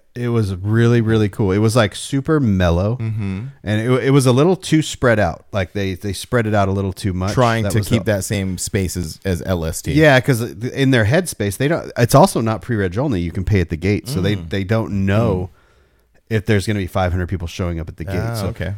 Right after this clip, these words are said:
Speaker 1: it was just a little bit spread out, but everyone kinda took hold on their spots. They claimed their spots. So you had, like, negative camber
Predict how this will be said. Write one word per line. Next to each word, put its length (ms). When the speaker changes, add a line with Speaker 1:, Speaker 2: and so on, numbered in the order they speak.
Speaker 1:
it 120
was 180
just 300
a 40
little 180
bit 140
spread 280
out, 220
but 100
everyone 380
kinda 320
took 260
hold 440
on 280
their 340
spots. 540
They 120
claimed 380
their 80
spots. 460
So 160
you 120
had, 140
like, 220
negative 340
camber 580